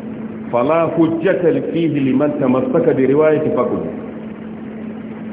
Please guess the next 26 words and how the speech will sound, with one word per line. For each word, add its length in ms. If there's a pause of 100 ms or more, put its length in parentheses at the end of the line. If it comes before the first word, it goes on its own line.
(420)
Da 100
ka 120
taho 320
sallah, 280 (2250)
dakhala 420
rajulun 400
al-masjida 880
li 160
yusalli 320
al-maghrib 500 (720)
wa 160
adraka 480
rak'atayn 640
ma'a 160
al-imam. 360 (600)
Mutum 340
ne 80 (100)
ya 60
shigo 260
masallaci, 600
ya 80
tarar 340
da 100
liman 420 (520)
ya 180
riga 200